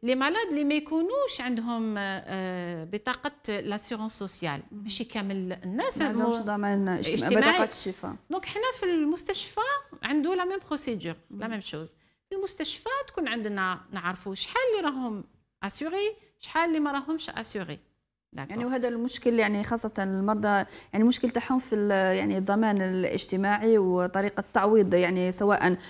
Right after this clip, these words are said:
Speaker 2: الدواء أو الاستشفاء.
Speaker 1: والاستشفاء.
Speaker 2: مهم.
Speaker 1: آه، مام كي يخرج ال-، المريض
Speaker 2: مهم.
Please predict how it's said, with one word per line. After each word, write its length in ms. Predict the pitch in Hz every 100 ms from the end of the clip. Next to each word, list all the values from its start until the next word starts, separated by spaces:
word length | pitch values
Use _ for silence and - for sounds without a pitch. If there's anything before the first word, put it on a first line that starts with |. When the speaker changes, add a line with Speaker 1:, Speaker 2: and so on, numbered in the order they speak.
| - -
Speaker 2:
الدواء 520 | 190 185 185 247 -
أو 100 | 302
الاستشفاء. 680 | 277 - 233 - - - - -
Speaker 1:
والاستشفاء. 680 | 247 247 240 - 180 - 285
Speaker 2:
مهم. 200 | 523 190 - _ _ -
Speaker 1:
آه، 1000 | 254 254 247 240 233 226 214 208 196 196 220 - _ -
مام 240 | 220 226 226
كي 140 | 220
يخرج 460 | 208 202 190 185 185
ال-، 140 | 175 _ _ _ _ _ _ _ _ _ 170 165 160 156
المريض 460 | 165 160 180 440 523 -
Speaker 2:
مهم. 240 | 202 190